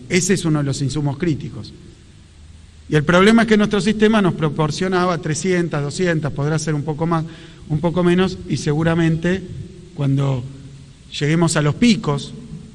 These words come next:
de necesidades no iba a alcanzar. Entonces, en esto quiero, quiero decirlo, porque estábamos un día en una reunión con varios de los que están acá,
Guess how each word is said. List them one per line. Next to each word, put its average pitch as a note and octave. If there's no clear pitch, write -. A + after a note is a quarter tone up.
de C3+
necesidades D#3+
no E3
iba D#3+
a C#3
alcanzar. A#2+
Entonces, A3
en F3
esto G#3
quiero, F3
quiero F3+
decirlo, G#3
porque F3+
estábamos G#3+
un G#3
día G#3+
en G3+
una G#3
reunión F#3+
con E3+
varios F#3+
de D#3+
los D3+
que D#3+
están E3+
acá, E3+